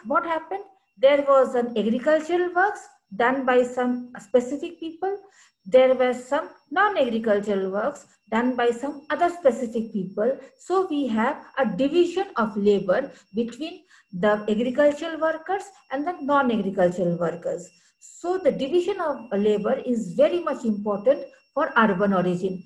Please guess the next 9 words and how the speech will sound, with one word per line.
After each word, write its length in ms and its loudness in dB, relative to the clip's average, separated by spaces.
because 320 0
in 100 -2
an 160 -4
urban 400 -2
settlement, 640 -2
you 160 -4
have 380 -4
more, 360 0
more 340 2